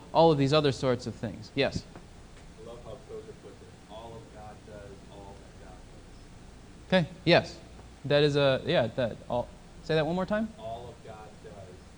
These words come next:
Speaker 2: all that God does.
Speaker 1: All of God does all that God does. Yes, yes.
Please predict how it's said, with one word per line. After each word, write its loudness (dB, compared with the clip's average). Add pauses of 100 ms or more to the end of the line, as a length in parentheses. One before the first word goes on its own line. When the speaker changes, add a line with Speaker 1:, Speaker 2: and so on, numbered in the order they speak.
(140)
Speaker 2:
all -16 (100)
that -18
God -18 (140)
does. -18
Speaker 1:
All -2
of -6
God 0
does 0
all 0
that -4
God -8
does. -12
Yes, 2 (500)
yes. 0